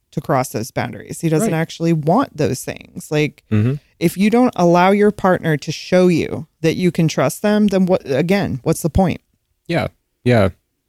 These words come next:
Speaker 2: Yeah. I mean,
Speaker 1: And
Speaker 2: that,
Speaker 1: it's
Speaker 2: that's
Speaker 1: fun.
Speaker 2: definitely how I feel about it, you know? But yeah, I, I think, like, the, the more trust you have, the,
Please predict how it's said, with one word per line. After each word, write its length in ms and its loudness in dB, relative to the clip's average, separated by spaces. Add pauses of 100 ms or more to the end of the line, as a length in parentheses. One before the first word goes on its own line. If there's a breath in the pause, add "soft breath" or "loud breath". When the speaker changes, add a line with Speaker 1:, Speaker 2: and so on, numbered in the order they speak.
(440)
Speaker 2:
Yeah. 240 4
I 20 4
mean, 140 0
Speaker 1:
And 20 6
Speaker 2:
that, 100 8
Speaker 1:
it's 100 -2
Speaker 2:
that's 160 -4
Speaker 1:
fun. 120 0
Speaker 2:
definitely 340 4
how 140 2
I 80 4
feel 180 0
about 220 0
it, 120 -2 (600)
you 120 -2
know? 120 0 (2250)
But 80 2
yeah, 120 6
I, 320 4
I 20 2
think, 440 0
like, 220 2 (1500)
the, 420 2 (340)
the 100 2
more 280 6
trust 480 0
you 100 4
have, 460 4 (400)
the, 400 2